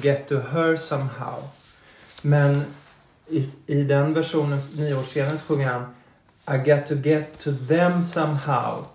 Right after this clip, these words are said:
all the people that we used to know." "Maybe tomorrow, maybe next year. I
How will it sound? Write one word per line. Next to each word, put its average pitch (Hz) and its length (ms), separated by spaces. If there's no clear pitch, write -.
all 143 280
the 139 60
people 135 600
that 131 160
we 139 60
used 127 420
to 143 80
know." 151 440
"Maybe 143 420
tomorrow, 123 600
maybe 113 320
next 117 440
year. - 340
I 135 80